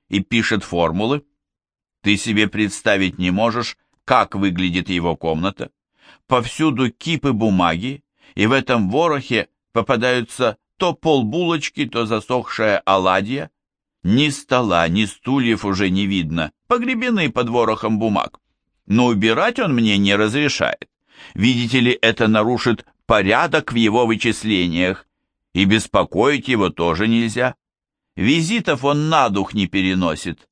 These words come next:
Она нервно затянулась. «Даже если приходит родная дочь». «А откуда у него там в башне еда?»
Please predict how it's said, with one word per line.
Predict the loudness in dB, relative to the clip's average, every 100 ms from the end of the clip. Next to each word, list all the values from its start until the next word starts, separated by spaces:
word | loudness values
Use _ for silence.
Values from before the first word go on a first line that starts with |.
| _ _ _ _
Она | -2 0 2
нервно | 2 0 0 -2 -4
затянулась. | -4 -4 -4 -2 -4 -6 -12 _ _ -2
«Даже | 0 2 2
если | 2 0 -4
приходит | -2 -4 0 0 0 0
родная | 0 2 2 2 2
дочь». | 2 0 0 -6 -12 _ _ _ _ _ _ _ _ _ _ _ _
«А | -2 0
откуда | 0 -2 -2 0
у | 2
него | 2 0 -2
там | 0 -2 -2
в | 0
башне | 0 0 -2 -4 -4 _ _
еда?» | -6 -2 -2 -2 -4